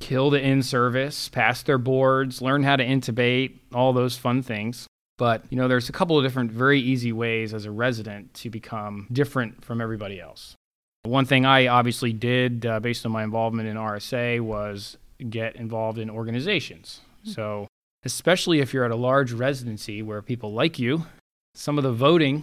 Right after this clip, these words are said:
Speaker 1: for positions on board of directors, you know, there, there's not that many people that take the time to actually vote.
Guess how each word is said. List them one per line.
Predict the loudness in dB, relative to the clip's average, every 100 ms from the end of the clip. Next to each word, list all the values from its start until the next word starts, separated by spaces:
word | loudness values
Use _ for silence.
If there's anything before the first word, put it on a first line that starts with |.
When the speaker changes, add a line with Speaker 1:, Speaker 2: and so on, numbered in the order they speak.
| -8
Speaker 1:
for | -8 -4 -2 -2 -6 _
positions | -8 -4 -2 -2 0
on | 0 -2
board | -2 -4
of | -4
directors, | -2 -2 -4 -8 -8
you | -8
know, | -6
there, | -8 -10 _ _
there's | -18
not | -12
that | -8
many | -6 -6
people | -6 -6 -6
that | -6
take | -10 -10
the |
time | -12 -8 -8
to |
actually | -8 -10 -12
vote. | -10 -6 -6 -6